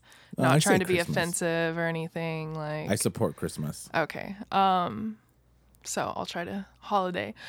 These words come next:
Speaker 2: Um, anyway, you could, um, <laughs> I don't know, like, cover yourself in mistletoe. Like I,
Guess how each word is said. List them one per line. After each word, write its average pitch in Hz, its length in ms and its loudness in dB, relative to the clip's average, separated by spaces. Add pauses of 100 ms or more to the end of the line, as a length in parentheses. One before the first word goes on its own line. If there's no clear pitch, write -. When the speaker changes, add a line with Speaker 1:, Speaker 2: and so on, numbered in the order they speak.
(260)
Speaker 2:
Um, 233 260 8
anyway, 233 440 6
you 214 240 2
could, 226 340 4
um, 214 640 6
<laughs> - 420 -20
I - 80 4
don't 196 120 6
know, 175 320 4
like, 175 260 0
cover 185 240 0
yourself 185 380 0
in 190 80 2
mistletoe. 190 640 -2
Like 185 340 0
I, 180 300 2